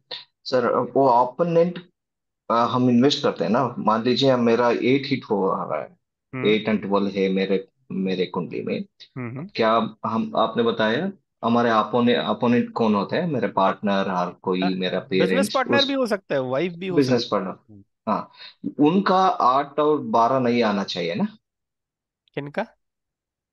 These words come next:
Speaker 1: अपोनेंट का भी एट and ट्वेल्व हो तो वो कैसे इन्वेस्ट होगा मेरा?
Speaker 2: नहीं, नहीं, नहीं।
Speaker 1: अभी,
Speaker 2: हाँ।
Speaker 1: हाँ।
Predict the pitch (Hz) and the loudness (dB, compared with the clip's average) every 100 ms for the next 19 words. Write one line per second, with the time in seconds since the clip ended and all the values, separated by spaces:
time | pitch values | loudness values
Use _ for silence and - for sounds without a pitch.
0 | _ _ - 117 120 139 139 - 143 143 | _ _ -2 0 2 2 2 0 0 2
1 | 139 - 123 127 131 135 123 117 120 123 | 0 0 2 2 2 0 0 0 0 0
2 | 127 123 139 139 - - - 123 127 127 | 0 2 2 2 -2 -10 -6 0 2 2
3 | 123 - _ - - _ _ - 120 139 | 0 -6 _ -20 -20 _ _ 0 2 4
4 | 120 110 104 107 98 95 92 82 - _ | 4 2 0 0 0 0 -2 -4 -8 _
5 | _ _ _ _ _ _ _ _ - 165 | _ _ _ _ _ _ _ _ -10 -6
6 | 240 294 269 233 - - 127 127 - _ | -2 -2 -4 -4 -6 0 2 2 -2 _
7 | - 127 120 104 - | -10 -2 0 0 -6